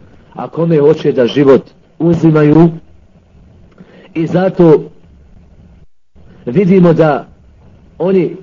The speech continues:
pogotovo one koji su zbunjeni u svojoj vjeri, kako to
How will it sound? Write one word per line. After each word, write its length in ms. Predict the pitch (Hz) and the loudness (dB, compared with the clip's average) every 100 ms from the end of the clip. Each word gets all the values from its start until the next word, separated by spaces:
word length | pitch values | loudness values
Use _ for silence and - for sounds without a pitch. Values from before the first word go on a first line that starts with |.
| - | -10
pogotovo 580 | 151 160 208 202 180 165 | -6 -2 0 0 2 2
one 300 | 175 190 175 | 4 4 2
koji 360 | - 160 147 - - _ _ _ - _ | 4 4 4 2 -4 _ _ _ -20 _
su 340 | - 156 147 131 | -14 -4 -2 -2
zbunjeni 560 | - 190 226 180 170 | -4 -2 2 2 2
u 60 | 151 | 0
svojoj 340 | - 175 165 | 2 2 4
vjeri, 320 | 156 180 143 117 - - _ _ _ _ _ _ - | 4 2 2 -2 -6 -20 _ _ _ _ _ _ -10
kako 220 | 160 156 | -6 -4
to 340 | 180 165 - | 0 0 0